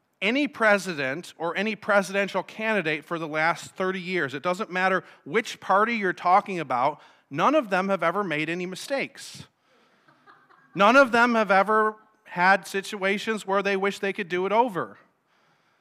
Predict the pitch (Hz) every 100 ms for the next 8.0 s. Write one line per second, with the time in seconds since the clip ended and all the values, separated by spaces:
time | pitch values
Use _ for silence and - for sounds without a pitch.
0 | _ _ 208 294 294 269 247 233 214 214
1 | 185 190 175 226 240 185 165 165 180 -
2 | 240 - 202 160 180 214 226 254 269 240
3 | 220 - 233 240 208 185 185 220 - 320
4 | 277 - - - - _ _ _ _ _
5 | _ _ _ _ _ _ _ _ - 180
6 | 202 247 - - - - - 220 226 185
7 | 196 233 185 - - 196 175 - 180 175